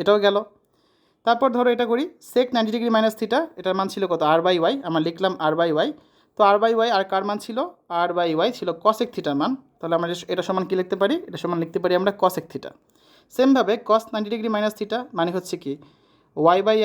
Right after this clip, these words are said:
R, Y by R মানে হচ্ছে sin theta। তারপর tan নাইনটি ডিগ্রি মাইনাস theta, X by Y, এর মান হচ্ছে কি? দেখো, X by Y কার মান ছিল? লক্ষ্য করো, X by Y, এই যে cot theta মান ছিল, তাহলে এটা সমান আমরা লিখতে পারি কি? Cot theta। অনুরূপভাবে cot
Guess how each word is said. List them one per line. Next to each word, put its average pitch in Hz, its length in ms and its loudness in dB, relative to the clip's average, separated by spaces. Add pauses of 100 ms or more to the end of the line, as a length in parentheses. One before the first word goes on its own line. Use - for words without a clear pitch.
(120)
R, - 20 -2 (380)
Y - 80 0
by 190 160 2
R 185 100 -2
মানে 190 180 -4
হচ্ছে 185 240 -10
sin 180 220 0
theta। 196 220 -2 (600)
তারপর 156 240 0 (140)
tan 233 220 2
নাইনটি 208 200 0
ডিগ্রি 240 200 -2
মাইনাস 220 260 2
theta, 214 200 0 (460)
X - 20 -10 (140)
by 208 120 6 (200)
Y, - 20 0 (320)
এর 165 120 -2
মান 175 140 -2
হচ্ছে 190 240 -8
কি? 277 80 -8 (720)
দেখো, 175 200 0 (260)
X - 100 -4
by 247 80 4 (100)
Y 233 100 0
কার 196 160 2
মান 185 140 -2
ছিল? 165 100 -6 (100)
লক্ষ্য 190 220 -4
করো, 240 140 0 (360)
X 208 40 -8 (180)
by 175 120 4 (180)
Y, - 20 -2 (140)
এই 160 100 4
যে 123 80 -6 (300)
cot 208 200 4
theta 220 220 2
মান 156 180 2
ছিল, 131 120 -10 (540)
তাহলে 175 220 -2
এটা 180 140 -6
সমান 196 220 -2
আমরা 190 160 2
লিখতে 180 200 -4
পারি 202 200 2
কি? 311 80 -2 (260)
Cot 160 220 4
theta। - 200 -12 (760)
অনুরূপভাবে 277 500 2 (240)
cot 262 160 2